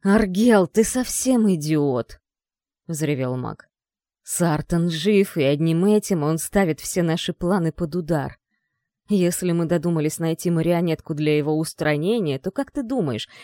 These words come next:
неужели никто не додумается найти такого же исполнителя для обратного?» «Ладно, иди седлать коней. Я разбужу девчонку, пока она своими воплями не перепугала животных».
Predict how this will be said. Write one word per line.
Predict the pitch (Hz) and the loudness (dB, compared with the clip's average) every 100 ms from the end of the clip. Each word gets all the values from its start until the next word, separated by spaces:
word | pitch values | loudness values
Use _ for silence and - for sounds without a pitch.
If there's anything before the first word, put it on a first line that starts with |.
| - | -4
неужели | 196 202 262 254 | 0 2 2 2
никто | 214 - 277 | 0 0 -2
не | 247 | 0
додумается | 180 175 233 180 170 185 | 0 0 0 -2 -2 -2
найти | 180 175 - | -2 -4 -6
такого | 226 208 233 180 156 | -6 -2 0 2 0
же | 147 | -2
исполнителя | 147 - 147 170 247 - 214 196 | -4 -4 -4 -2 -4 -4 -4 -2
для | 196 214 | -2 -2
обратного?» | 214 226 226 151 - 110 113 - _ _ _ _ _ _ _ _ _ | -2 0 0 0 -2 -10 -12 -14 _ _ _ _ _ _ _ _ _
«Ладно, | 185 196 185 156 127 127 - - | 0 4 4 2 -2 -8 -14 -4
иди | 170 170 180 | -4 0 -2
седлать | - 147 143 135 - | -2 -4 -2 -4 -6
коней. | - 131 127 147 - _ _ _ | -10 -10 -10 -14 -18 _ _ _
Я | - 180 | 0 2
разбужу | 180 165 196 202 | 2 0 -2 0
девчонку, | 156 165 233 214 160 | -2 -4 -2 -2 -2
пока | 147 - 165 | -6 -4 -2
она | 151 | -2
своими | 151 151 143 147 | -2 -4 -2 -2
воплями | 185 202 160 139 | -2 -2 -4 -4
не | 143 | -4
перепугала | 156 147 156 135 131 135 | -4 -6 -4 -4 -4 -4
животных». | 143 123 - 98 - | -6 -8 -10 -12 -14